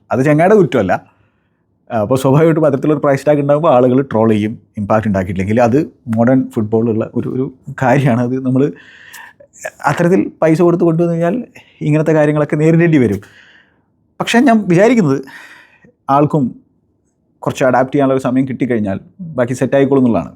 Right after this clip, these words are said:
കാരണം ആ ഒരു ടെൻ റോൾ കളിക്കുന്നൊരു ചങ്ങായിയല്ലേ, ബാക്കി പൊസിഷൻ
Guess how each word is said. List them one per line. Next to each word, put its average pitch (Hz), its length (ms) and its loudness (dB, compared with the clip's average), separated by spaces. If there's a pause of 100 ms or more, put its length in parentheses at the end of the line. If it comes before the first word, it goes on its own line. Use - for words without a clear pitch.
(180)
കാരണം 131 260 0
ആ 135 100 4
ഒരു 151 100 2 (720)
ടെൻ 160 140 4 (120)
റോൾ 170 200 4
കളിക്കുന്നൊരു 131 380 0
ചങ്ങായിയല്ലേ, 95 420 -6 (1300)
ബാക്കി 123 300 2 (680)
പൊസിഷൻ 131 260 2